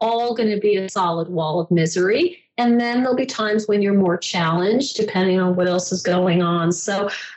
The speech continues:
I guess what I would wanna say to her is to really remember that the dark clouds are not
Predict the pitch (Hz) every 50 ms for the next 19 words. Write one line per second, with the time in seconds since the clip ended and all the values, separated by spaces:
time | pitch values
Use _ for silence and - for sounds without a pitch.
0 | - 247 254 359 392 - 403 - 392 349 330 311 302 294 277 269 247 247 254 247
1 | 247 233 233 - - - - 277 277 269 262 262 240 247 220 220 220 220 - -
2 | 247 226 226 247 247 247 247 254 247 240 226 226 220 208 208 214 214 226 220 214
3 | 202 190 190 190 202 190 185 185 185 180 180 - - - _ _ _ _ _ _
4 | _ - 214 202 208 226 233 247 262 262 254 - - - 240 226 220 220 220 214
5 | 214 214 226 214 208 214 - - 180 185 190 196 208 208 202 208 196 -